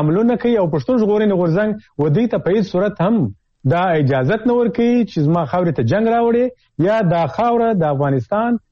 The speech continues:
که هر نظام وي، په افغانستان کې د افغانستان د بربادۍ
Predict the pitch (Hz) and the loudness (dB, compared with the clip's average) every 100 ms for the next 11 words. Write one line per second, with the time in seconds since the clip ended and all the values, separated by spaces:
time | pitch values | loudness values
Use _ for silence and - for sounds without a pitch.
0 | _ 156 143 247 262 208 180 147 113 95 | _ -4 0 0 2 2 0 0 -2 -4
1 | - _ _ - 139 131 135 131 - 214 | -12 _ _ -4 -2 0 0 -2 -2 0
2 | 214 208 202 156 139 139 123 190 170 139 | 0 0 0 2 0 0 -2 0 0 0
3 | 139 135 156 | 0 0 0